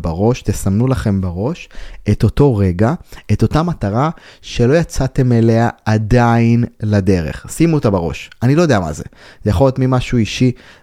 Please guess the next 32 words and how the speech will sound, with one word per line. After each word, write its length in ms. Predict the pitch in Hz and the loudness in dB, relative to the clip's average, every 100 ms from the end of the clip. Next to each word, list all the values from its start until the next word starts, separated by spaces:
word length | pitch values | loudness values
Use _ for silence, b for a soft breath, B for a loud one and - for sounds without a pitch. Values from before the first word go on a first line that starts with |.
| - | -4
ממשהו 380 | 107 117 117 107 | 0 0 0 -4
עסקי, 460 | - - - 117 101 B B - | -4 -10 -2 -2 -2 B B -4
מאפילו 440 | 117 117 - 190 156 | 0 0 2 2 2
משהו 360 | 123 147 - | 0 -2 -4
שחשוב 480 | - - 110 - 131 | -6 -6 -4 -2 0
לכם 300 | 139 - 120 | -2 0 0
להגיד 720 | 104 92 95 113 117 117 104 | 0 -2 0 2 4 2 2
באיזושהי 440 | 95 104 107 - 101 | 0 0 -2 -4 -4
סביבת 500 | - - 101 110 - | -4 -2 0 0 0
חברים, 600 | - 95 101 98 113 113 B B B | -2 0 0 2 2 0 B B B
או 100 | 123 | -2
במשפחה 560 | 113 104 - - 92 120 | 0 0 -4 -4 -2 2
או 80 | 117 | 2
בזוגיות, 460 | 107 101 110 147 | 2 0 0 0
ופשוט 320 | 160 - 208 | 0 0 0
לא 120 | 214 190 | 0 0
אמרתם. 540 | 180 170 160 147 127 - b - | 0 -2 -2 -2 -2 -6 b 0
למה 340 | 104 113 127 | 2 4 4
לא 200 | 110 101 | 4 4
אמרתם? 640 | 92 98 120 139 190 196 190 B B - | 4 2 0 -2 -2 -2 -6 B B -6
כי 120 | - | 0
משהו 300 | 147 175 - | 2 2 0
בכם 180 | 151 - | 0 0
אמר, 200 | 151 156 | 0 0
"עזוב, 400 | 135 117 143 143 | -2 -2 -2 0
עדיין 260 | 120 127 131 | 0 0 0
לא 100 | 135 | 0
מוכן, 760 | 131 82 82 139 135 127 120 | -2 -2 -2 0 2 0 0
בוא 160 | 117 131 | 0 0
לא 80 | 127 | 0
נצא 300 | 117 - 123 | -4 -2 0
לדרך." 640 | 110 117 127 135 156 165 | 2 4 4 4 2 0